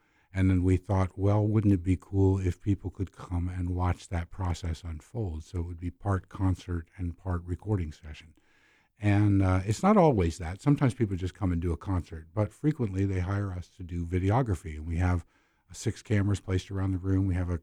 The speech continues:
a, a live camera, cameraman too, and we do multi-track audio recording. So it's a proper recording studio, so we can get broadcast quality results.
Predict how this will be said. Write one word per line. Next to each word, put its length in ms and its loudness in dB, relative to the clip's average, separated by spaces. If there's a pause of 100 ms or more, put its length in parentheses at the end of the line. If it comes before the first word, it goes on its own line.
a, 420 -6
a 20 -2
live 320 2
camera, 340 2 (160)
cameraman 460 0
too, 280 -2 (400)
and 120 4
we 80 4
do 120 2
multi-track 600 -2
audio 280 -2
recording. 520 -6 (420)
So 120 0
it's 140 2
a 40 -2
proper 340 0
recording 460 -2
studio, 540 -2
so 160 -4
we 100 2
can 160 2
get 320 -2
broadcast 480 -2
quality 320 0
results. 560 -4